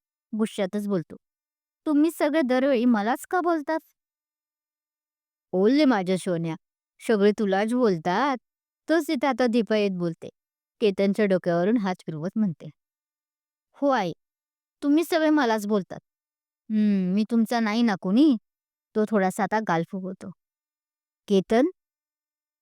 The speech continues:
पण ते ऐकून दीपाला वाईट वाटतं. ती थोडं मोठ्या आवाजातच बोलते, "केतन, असं काय म्हणतोय तू?" "पहिलं बहिणीला सॉरी बोल, पण यावेळी राजवीरही चिडतो केतनवर." "आई, आई,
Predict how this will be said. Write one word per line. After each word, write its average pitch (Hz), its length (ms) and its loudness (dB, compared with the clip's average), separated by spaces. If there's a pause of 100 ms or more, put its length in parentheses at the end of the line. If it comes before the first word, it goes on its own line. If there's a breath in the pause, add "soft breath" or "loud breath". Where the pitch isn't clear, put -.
(640)
पण 220 180 2
ते 254 80 4
ऐकून 190 320 0
दीपाला 196 360 0
वाईट 190 240 -2
वाटतं. 190 320 -6 (540)
ती 302 120 -6
थोडं 302 180 2
मोठ्या 285 300 2
आवाजातच 208 460 -2
बोलते, 180 340 -6 (1300)
"केतन, 262 400 0 (480)
असं 302 160 -2
काय 415 180 -2
म्हणतोय 330 440 2
तू?" 233 120 0 (720)
"पहिलं 254 320 4
बहिणीला 269 320 2
सॉरी 247 280 2
बोल, 175 180 -2 (560)
पण 214 140 0
यावेळी 190 280 2
राजवीरही 190 540 -2
चिडतो 180 360 -6
केतनवर." 170 460 -6 (1200)
"आई, 247 180 2
आई, 247 220 0